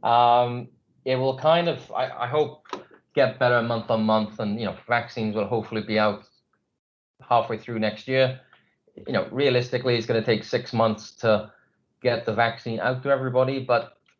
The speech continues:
in a year's time, we should be in a much better place. And, um, I guess Badminton Europe is here to try and help coordinate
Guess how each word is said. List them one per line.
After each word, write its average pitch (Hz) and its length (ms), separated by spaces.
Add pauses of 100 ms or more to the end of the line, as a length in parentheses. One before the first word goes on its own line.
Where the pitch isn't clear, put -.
(120)
in 127 100
a 127 40
year's 139 380
time, 123 380
we 120 80
should 110 200
be 117 120
in 113 60
a 113 40
much 110 240
better 107 160
place. - 460 (560)
And, 107 380
um, 107 460 (220)
I 113 60
guess 120 120
Badminton 113 480
Europe 113 320
is 98 180
here 110 320
to - 180
try 110 300
and 101 240 (640)
help 131 420 (380)
coordinate 127 840